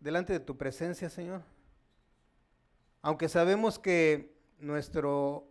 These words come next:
orgullo y el ego, Señor, muchas veces no quiere doblegarse, no quiere sujetarse, no quiere someterse a tu palabra.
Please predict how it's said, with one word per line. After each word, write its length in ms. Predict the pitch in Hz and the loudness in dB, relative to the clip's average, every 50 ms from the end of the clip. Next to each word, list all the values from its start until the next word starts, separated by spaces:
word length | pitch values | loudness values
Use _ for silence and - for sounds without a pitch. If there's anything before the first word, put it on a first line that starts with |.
| _ _ _ | _ _ _
orgullo 800 | - 143 143 139 139 156 170 196 196 160 175 175 170 170 170 170 | -6 -4 -2 0 0 2 2 2 2 2 2 2 4 4 2 0
y 200 | 147 139 135 135 | -2 -2 -2 -2
el 120 | 139 143 | 2 4
ego, 360 | 160 180 185 170 160 170 165 156 | 4 4 4 4 2 0 0 0
Señor, 480 | - - 156 160 156 160 165 143 139 - _ _ _ _ _ _ _ _ _ _ _ _ _ _ _ _ | -4 -8 -8 -6 -6 -6 -6 -8 -10 -16 _ _ _ _ _ _ _ _ _ _ _ _ _ _ _ _
muchas 340 | 151 170 - - 180 165 156 | -12 -6 -2 0 0 2 2
veces 360 | 165 185 185 - 165 156 151 | 0 0 0 0 -2 -2 -2
no 160 | 160 170 165 | -2 -4 -2
quiere 240 | - 175 175 185 160 | -2 0 0 2 2
doblegarse, 800 | 147 139 135 135 131 131 147 156 165 165 - - 170 160 156 147 | 0 0 0 0 0 2 4 4 4 2 -2 -6 -6 -6 -6 -6
no 200 | 143 151 156 151 | -6 -6 -6 -4
quiere 440 | - 165 165 156 160 151 143 139 143 | -2 0 2 2 2 2 0 -2 -4
sujetarse, 760 | - 143 131 - 147 127 - - 151 165 165 160 - 165 156 | -6 -10 -10 -8 -10 -8 -2 2 2 2 2 0 -2 -6 -6
no 180 | 147 151 151 - | -4 -6 -8 -6
quiere 200 | - 165 156 151 | -4 -2 -2 -2
someterse 600 | - 151 135 131 127 - - 151 156 151 - 151 | -2 -4 -6 -6 -8 -6 -4 -4 -4 -2 -4 -4
a 100 | 135 - | -6 -6
tu 100 | 131 117 | -8 -10
palabra. 540 | 123 131 135 147 160 165 165 165 180 175 | -8 -4 0 2 2 2 2 0 -4 -8